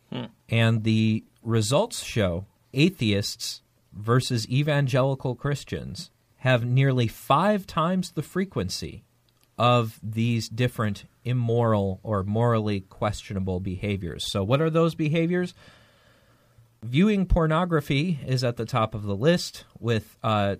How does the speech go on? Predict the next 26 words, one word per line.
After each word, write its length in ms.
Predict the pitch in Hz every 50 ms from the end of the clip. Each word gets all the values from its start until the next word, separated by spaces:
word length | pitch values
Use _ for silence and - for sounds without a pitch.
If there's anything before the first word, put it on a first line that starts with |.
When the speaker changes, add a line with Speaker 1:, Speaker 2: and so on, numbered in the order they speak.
| -
Speaker 2:
twelve 360 | - - - 165 170 202 190
percent 460 | - - 180 165 - - 147 139 139 -
of 180 | 139 131 131
evangelicals 920 | - - 127 139 131 131 117 113 110 110 101 104 101 98 - 110 107 101 -
saying 320 | - 117 101 95 95 95
they 120 | 92 90
do, 380 | 90 98 120 131 147 151 151 143
Speaker 1:
Ooh. 60 | 135 127
Speaker 2:
and, 400 | 113 110 104 104 101 101 98 104
uh, 280 | 98 98 98 98 98
fifty 500 | 95 - - - 165 165 - - 135 113
percent 480 | - - - 110 - - 127 113 101 - -
reporting 680 | 107 101 92 - - 113 107 101 101 98 98 95 95
that 220 | 101 95 92 - -
they 120 | 98 92
at 140 | 92 - -
some 260 | - - 95 92 92
time 380 | - - 90 92 92 90 90 90 -
have 140 | - 90 90
viewed 440 | 98 104 110 104 101 98 92 - -
pornography. 1000 | - - - 85 90 107 117 - 120 123 120 113 - 135 127 120 120 117 113 - _ - - - -
Speaker 1:
Fifty 220 | - 135 - -
percent 280 | - - 165 - 135 123
of 80 | 113 117
atheists. 720 | 113 110 107 - 101 - - - - - - - - - - -
Speaker 2:
Yes. 400 | 113 113 104 80 - - - -